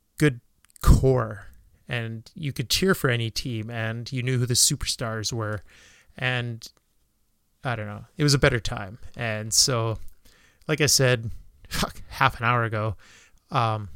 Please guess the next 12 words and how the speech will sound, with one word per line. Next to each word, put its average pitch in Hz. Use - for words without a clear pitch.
I'm 151
probably 135
coming 110
across 110
as 110
the 113
old 113
man 107
yelling 104
at 104
clouds, 123
but 120